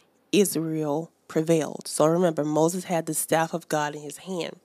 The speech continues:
And remember, this staff had done mighty things 'cause it had the power of God in it. So the staff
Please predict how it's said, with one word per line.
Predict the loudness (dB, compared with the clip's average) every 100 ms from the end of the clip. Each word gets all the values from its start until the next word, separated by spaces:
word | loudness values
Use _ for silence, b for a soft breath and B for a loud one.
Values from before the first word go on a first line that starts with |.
| 2
And | 4
remember, | 6 4 2 0 B B B B
this | -2 2 2
staff | 0 2 4 4 2 -4
had | -2 -2
done | 0 -2 -2
mighty | -2 -4 -4
things | -2 -2 -2 -4
'cause | -4 -4
it | -2
had | -2
the | -4
power | -6 2 2 2
of | -2
God | -4 -4 -6
in | -6 -6
it. | -8 B B B B
So | -4 0 2
the | 0
staff | -4 -2 2 4 2 -2